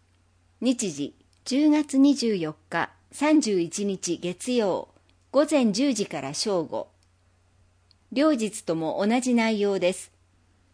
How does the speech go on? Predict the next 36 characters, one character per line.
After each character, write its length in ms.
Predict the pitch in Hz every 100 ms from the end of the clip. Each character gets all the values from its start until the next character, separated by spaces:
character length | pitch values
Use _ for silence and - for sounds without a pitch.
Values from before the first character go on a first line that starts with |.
| _
申 160 | 220 294
し 100 | -
込 140 | 294
む 100 | 285
際 300 | 277 277 254
に 300 | 185 147 143 -
希 140 | 214
望 220 | 208 302 240
日 160 | 190
を 260 | 151 139 - 190
選 260 | 202 262
ん 40 | 214
で 100 | 165
く 100 | 143
だ 120 | 156
さ 200 | - 135
い。 100 | - _ _ _ _ _ _ _ _ _ _ _ -
対 220 | 247 254
象、 520 | - 233 208 190 - _ _ _ _ -
ウ 40 |
ェ 100 | 208
ブ 140 | 247 294
会 280 | 330 302
議 140 | 190 170
の 220 | 143 - -
経 200 | 254 277
験 260 | 285 269 254
が 140 | 247
な 140 | 233 285
い 100 | 226
方。 420 | 165 - 127 - _ _ _ _ _ _ _ _ _ _ _
定 220 | 233 233
員、 400 | 214 190 180 - _ _ _
各 340 | 294 302 214
十 260 | 175 233 240
人。 360 | 180 113 80